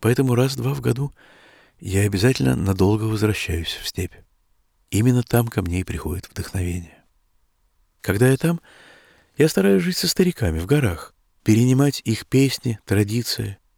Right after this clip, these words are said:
Если этого не делать, древний образ жизни и культура будут потеряны навсегда.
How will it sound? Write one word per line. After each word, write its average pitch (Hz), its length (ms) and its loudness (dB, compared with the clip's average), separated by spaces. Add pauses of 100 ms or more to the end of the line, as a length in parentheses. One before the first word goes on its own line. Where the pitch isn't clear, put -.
(540)
Если 123 360 2
этого 143 220 0
не 143 160 0
делать, 143 440 -2 (680)
древний 92 440 2
образ 101 260 2
жизни 110 380 -2
и 95 40 -4
культура 120 500 -4 (320)
будут 98 380 -2
потеряны 104 480 0
навсегда. - 600 -8